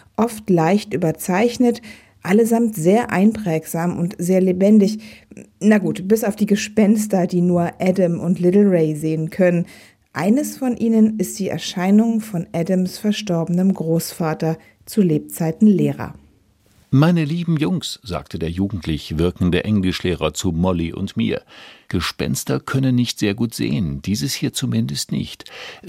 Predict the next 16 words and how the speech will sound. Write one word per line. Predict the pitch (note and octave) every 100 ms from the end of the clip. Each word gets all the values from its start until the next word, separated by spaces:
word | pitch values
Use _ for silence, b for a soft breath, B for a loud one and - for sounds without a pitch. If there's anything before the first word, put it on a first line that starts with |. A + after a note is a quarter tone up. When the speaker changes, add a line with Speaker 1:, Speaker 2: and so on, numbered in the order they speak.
| -
Speaker 2:
Zeichensetzung | - C#3 D#3 - F#3+ F3+ E3+ - F3+ -
muss | D#3+ F3 -
nicht | F#3 E3 -
kompliziert | - E3 C#3+ E3+ - G3+ -
sein“, | - B1+ D2+
versicherte | D#2+ F2+ G2 G2 F2 F#2+
er | F#2 -
uns. | G#2+ G#2 - B B B B
So | C#3+ F#2 G#2+ D#3+
jung | D#3 D#3+ D#3+ - B -
kannte | - B2 C3+
ich | - C3+ -
ihn | C#3 B2
nur | A2+ F2
von | - B2+
Fotos. | - D3 - D#2+ -